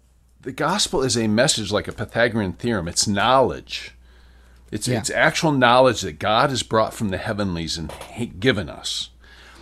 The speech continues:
Speaker 2: Yeah.
Speaker 1: And, and you have to speak it. You have to communicate it. And
Speaker 2: Yeah.
Speaker 1: the, you know, the beginning of your Bible, the,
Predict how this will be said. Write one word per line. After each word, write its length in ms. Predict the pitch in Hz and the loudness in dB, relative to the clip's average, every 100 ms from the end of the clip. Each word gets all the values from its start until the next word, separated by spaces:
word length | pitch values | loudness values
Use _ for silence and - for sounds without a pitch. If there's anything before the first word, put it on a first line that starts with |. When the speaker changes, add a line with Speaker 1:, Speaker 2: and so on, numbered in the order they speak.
| - - - | -20 -20 -8
Speaker 2:
Yeah. 200 | 113 156 _ - | -8 -8 _ -2
Speaker 1:
And, 260 | 139 135 - - | 0 0 -2 -4
and 380 | 135 127 123 - | 0 2 0 -2
you 200 | 120 127 | -2 -2
have 420 | - 127 151 - | -2 -2 -2 -4
to 140 | - 127 | -4 0
speak 440 | - - 156 - | 0 0 -4 -4
it. 260 | - - - | -10 -12 -14
You 120 | 101 | -10
have 280 | 110 127 143 | -4 -4 -4
to 80 | 123 | -8
communicate 840 | - - 110 123 175 185 - 85 64 | -8 -4 0 2 2 0 -6 -8 -10
it. 260 | - - - _ _ _ - _ - _ - _ _ | -14 -18 -20 _ _ _ -20 _ -20 _ -20 _ _
And 380 | 151 147 127 107 - | 4 6 6 0 -8
Speaker 2:
Yeah. 140 | 123 104 - | -8 -8 -6
Speaker 1:
the, 200 | 127 - | -8 -6
you 120 | - | -4
know, 140 | 127 117 | 0 0
the 80 | 113 | 0
beginning 480 | 117 120 175 208 | -2 2 2 4
of 120 | 151 110 | 2 0
your 140 | 104 | -2
Bible, 760 | 76 82 101 143 90 69 - - - _ - - - - - - | -2 0 2 2 -2 -6 -12 -20 -20 _ -20 -20 -20 -20 -20 -16
the, 160 | 117 | -10